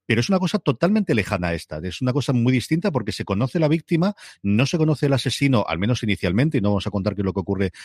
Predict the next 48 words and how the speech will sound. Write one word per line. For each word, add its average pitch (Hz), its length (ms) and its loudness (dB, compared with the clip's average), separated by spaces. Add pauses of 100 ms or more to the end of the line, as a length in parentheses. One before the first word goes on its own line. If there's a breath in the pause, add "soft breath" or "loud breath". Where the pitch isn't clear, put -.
(120 loud breath)
en, 95 180 0
sobre 95 200 0
todo 98 120 2
en 95 80 0
el 95 80 2
último 92 180 0
episodio 95 340 0
y - 20 4
lo 92 80 4
demás, 92 320 2
más 92 420 -4
que 95 80 -6
en 87 100 -4
la 82 80 0
parte 95 220 -2
posterior 92 360 -2
con 95 180 -2
spoilers, 127 460 2 (300 loud breath)
pero 110 180 4
realmente 131 360 4
lo 185 80 6
que 160 80 4
tenemos 156 320 4
es 170 300 2
esa 127 220 -2
búsqueda 156 580 2 (280 loud breath)
de 95 200 2
un 117 80 4
documentalista 135 580 4
que - 100 -8
resulta 110 300 0
ser 135 120 2
el 131 120 4
hijo 175 320 0
durante 95 600 0 (160)
prácticamente 151 760 2
diez 123 280 0
años 143 200 2
desde 98 160 0
el 82 80 0
fallecimiento 92 480 0
de 131 60 2
su - 100 -4
madre 135 220 2
en 123 80 0
dos 123 120 2
mil 113 160 2
diez 143 240 0